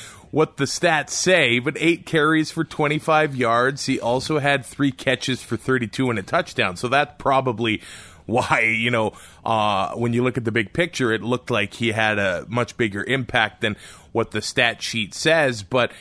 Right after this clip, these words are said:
if they're gonna roll with Sutton for the rest of the year at running back, I think not only in fantasy is he going to provide a nice value, but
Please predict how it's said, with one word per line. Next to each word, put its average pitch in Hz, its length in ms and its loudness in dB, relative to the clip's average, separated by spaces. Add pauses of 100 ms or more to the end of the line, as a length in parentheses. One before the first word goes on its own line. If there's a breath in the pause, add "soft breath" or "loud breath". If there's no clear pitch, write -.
(160 loud breath)
if 120 120 -4
they're 165 160 0
gonna 190 200 0
roll 156 320 2
with 135 120 0
Sutton 156 680 0 (400 soft breath)
for 135 100 -2
the 135 120 2
rest 151 260 2
of 143 80 -2
the 131 80 0
year 170 240 2
at 123 60 0
running 185 340 0
back, 113 420 2
I 127 320 2
think 139 420 -4
not 127 220 2
only 120 220 0
in 101 100 -2
fantasy 156 560 0
is 120 300 -4
he 120 160 0
going 117 280 0
to 107 40 -4
provide 104 480 0
a 104 60 -2
nice 101 300 -4
value, 107 440 0
but 135 440 2